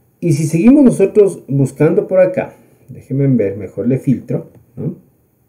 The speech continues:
Y aquí tenemos diferentes, diferentes temas, ¿no? Miren, eh,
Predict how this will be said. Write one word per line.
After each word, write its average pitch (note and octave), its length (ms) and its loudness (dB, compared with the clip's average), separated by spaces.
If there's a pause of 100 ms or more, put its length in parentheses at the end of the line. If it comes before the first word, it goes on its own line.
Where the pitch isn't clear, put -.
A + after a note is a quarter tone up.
(1300)
Y B2 60 -4
aquí D3 120 -6
tenemos C#3+ 400 4
diferentes, A#2+ 720 -2
diferentes G2 520 -12
temas, - 520 -4 (200)
¿no? C3+ 260 -10 (1040)
Miren, D3 440 4
eh, A2 680 2